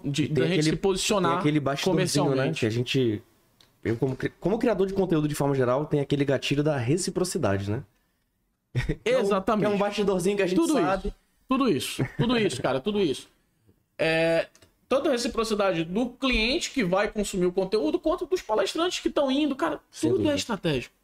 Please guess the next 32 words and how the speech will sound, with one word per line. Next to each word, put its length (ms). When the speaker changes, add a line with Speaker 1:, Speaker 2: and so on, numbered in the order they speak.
Speaker 2:
Sem 80
Speaker 1:
Tudo 140
é 20
Speaker 2:
dúvida. 60
Speaker 1:
estratégico, 540
entendeu? 300
E 60
tudo 340
é 200
pra 220
posicionamento 680
comercial 560
também. 560
A 100
gente 140
se 80
posiciona, 320
pô, 240
eu 180
palestrar 380
no 60
mesmo 180
palco 300
que 80
o 40
Caíto, 540
Speaker 2:
Porra. 360
Speaker 1:
porra, 320
legal 300
pra 140
Speaker 2:
<laughs> 0
Speaker 1:
caramba. 420